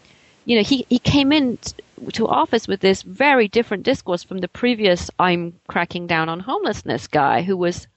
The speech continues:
an ex-police chief, um, Frank Jordan, in the early nineties. So Gavin Newsom comes in,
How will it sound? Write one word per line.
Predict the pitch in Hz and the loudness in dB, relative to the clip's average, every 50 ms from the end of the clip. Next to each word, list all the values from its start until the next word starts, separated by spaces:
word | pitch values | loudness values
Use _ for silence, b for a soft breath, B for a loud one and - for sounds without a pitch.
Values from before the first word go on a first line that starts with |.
| _ _ - | _ _ -2
an | 196 185 | 0 0
ex-police | 156 - - - - - 208 226 277 392 - - | -2 -2 -4 -10 -16 -10 -4 -2 -2 -2 -2 -4
chief, | - - 175 147 - - - - - - - - - | -8 -6 -6 -6 -6 -8 -14 -16 -12 -12 -10 -6 -2
um, | - 170 170 165 160 165 - 175 165 _ _ | 0 0 0 0 -2 -6 -12 -14 -16 _ _
Frank | _ - 190 165 147 - - | _ -6 -4 -4 -4 -6 -8
Jordan, | - 269 285 254 220 160 151 143 | -6 -2 -2 -2 -2 -4 -6 -8
in | 143 147 156 | -6 -6 -6
the | 160 156 147 | -6 -4 -4
early | 156 156 156 175 | -4 -4 -4 -4
nineties. | 202 214 214 208 - - - - - B B B B B B B | -4 -4 -4 -4 -6 -10 -12 -12 -14 B B B B B B B
So | B - 247 | B 0 0
Gavin | - 233 226 214 214 214 214 | 2 2 0 0 -2 -4 -4
Newsom | 240 339 415 - 285 233 - | -4 -4 -4 -4 -8 -10 -10
comes | - - 185 180 190 185 - | -10 -10 -10 -10 -10 -8 -4
in, | 185 180 180 180 180 - | -2 -2 -2 -2 -4 -8